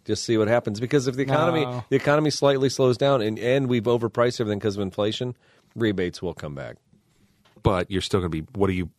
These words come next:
Speaker 3: interest rate are you paying?
Speaker 1: And they, they, and there's another reason why you have to have rebates, because the interest rates are gonna make it unaffordable. The manufacturers know this. You know, they're the ones holding the cards for the finan-,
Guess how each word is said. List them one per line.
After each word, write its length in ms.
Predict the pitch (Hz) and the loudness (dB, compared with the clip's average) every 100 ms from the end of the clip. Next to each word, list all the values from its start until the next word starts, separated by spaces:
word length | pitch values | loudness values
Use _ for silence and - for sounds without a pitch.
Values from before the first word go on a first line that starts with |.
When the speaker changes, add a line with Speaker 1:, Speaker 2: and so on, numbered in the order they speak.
| - | -8
Speaker 3:
interest 320 | 104 101 98 | -6 -4 -4
rate 120 | 87 78 | -2 -4
are 60 | |
you 120 | 76 76 | -4 -4
paying? 180 | 80 | 0
Speaker 1:
And 100 | 127 | 2
they, 180 | 123 127 | 2 2
they, 220 | 117 113 117 | 2 2 0
and 140 | 120 | 0
there's 160 | 123 139 | 2 2
another 260 | 151 196 | 2 2
reason 220 | 113 90 95 | 2 0 -2
why 80 | |
you 100 | 85 | -4
have 120 | 82 - | -4 -6
to 60 | |
have 120 | 80 76 | -8 -8
rebates, 400 | 73 69 69 - | -8 -10 -12 -14
because 340 | 92 101 95 | -4 -4 -2
the 100 | 104 | -4
interest 320 | 139 170 - | -2 -4 -2
rates 240 | 110 95 - | 0 0 -2
are 60 | |
gonna 140 | 95 92 | -4 -4
make 180 | 92 | -4
it 60 | 95 | -4
unaffordable. 600 | 95 95 - 82 - 78 | -4 -4 -4 -6 -6 -8
The 80 | 113 | -4
manufacturers 640 | 165 202 127 107 - 87 | -4 -2 0 0 -2 -8
know 200 | 82 71 | -8 -12
this. 280 | 69 82 - - _ _ _ | -10 -12 -14 -20 _ _ _
You 80 | 117 | -4
know, 120 | 92 | -4
they're 160 | 85 131 | 0 0
the 80 | 147 | 2
ones 200 | 139 - | 0 0
holding 180 | 120 104 | 0 0
the 60 | |
cards 280 | - 101 92 | 0 0 -2
for 100 | - | -4
the 80 | 92 | -6
finan-, 300 | 92 92 95 | -4 -6 -8